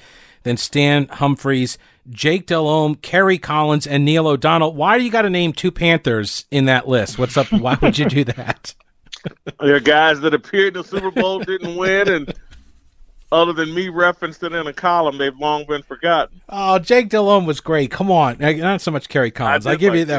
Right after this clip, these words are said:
Speaker 2: Jake
Speaker 1: one.
Speaker 2: Delhomme. Yeah.
Speaker 1: Yeah.
Speaker 2: Mm-hmm.
Speaker 1: Um, that was quite the season. Anyway, so, um, I thought you made a really great point in this piece, though. You said, "Does racism and unfairness exist in America?" Yes, it exists everywhere.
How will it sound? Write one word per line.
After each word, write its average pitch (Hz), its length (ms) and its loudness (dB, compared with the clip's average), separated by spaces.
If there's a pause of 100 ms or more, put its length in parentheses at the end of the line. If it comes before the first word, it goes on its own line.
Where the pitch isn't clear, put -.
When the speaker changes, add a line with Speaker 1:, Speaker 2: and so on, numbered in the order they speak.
Speaker 2:
Jake 113 80 -14
Speaker 1:
one. 98 60 -14
Speaker 2:
Delhomme. 92 240 -8
Yeah. 131 80 4
Speaker 1:
Yeah. 117 200 0
Speaker 2:
Mm-hmm. 110 600 -10
Speaker 1:
Um, 123 420 4
that 143 100 0
was 135 160 2
quite 135 240 2
the 123 80 -4
season. 117 400 -6
Anyway, 175 420 4
so, 170 320 2 (320)
um, 170 320 0
I 170 80 0
thought 240 160 -2
you 202 100 -2
made 180 140 0
a 165 60 0
really 160 240 0
great 147 260 0
point 139 320 -2
in 131 80 0
this 127 180 -2
piece, 139 300 -2
though. - 80 0
You 127 160 2
said, 127 220 0
"Does 131 180 -2
racism 185 640 0
and 143 300 0
unfairness 151 800 2 (340)
exist 143 640 0
in 143 120 2
America?" 143 540 2
Yes, 156 400 -2
it 147 140 -2
exists 139 640 -2 (120)
everywhere. 131 760 2